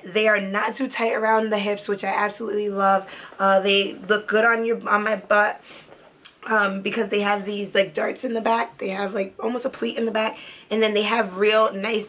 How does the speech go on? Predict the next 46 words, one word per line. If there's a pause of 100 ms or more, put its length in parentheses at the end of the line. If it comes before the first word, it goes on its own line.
(100)
deep
zippers
in
the
front. (340)
I
am
in
love
with
this.
I
don't
know,
again,
how
I
got
it
for
ten
dollars,
but
I'm
very
happy
that
I
did. (420)
I
think
it'll
look
beautifully (320)
at
work
with
a
pair
of
boots (180)
and
as
well
as,
like,